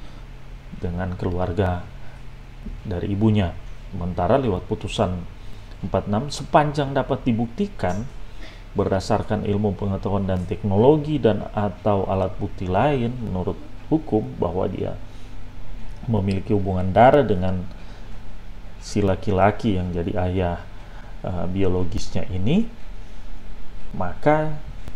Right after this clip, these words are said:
harus, eh, kemudian dinyatakan bahwa anak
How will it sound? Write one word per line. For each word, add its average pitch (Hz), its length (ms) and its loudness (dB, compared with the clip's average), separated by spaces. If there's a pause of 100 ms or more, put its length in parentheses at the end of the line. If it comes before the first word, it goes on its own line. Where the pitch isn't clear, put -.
(260)
harus, 90 1120 -2
eh, 87 640 -2 (140)
kemudian 95 420 0
dinyatakan 98 720 0
bahwa 101 320 2
anak 98 400 0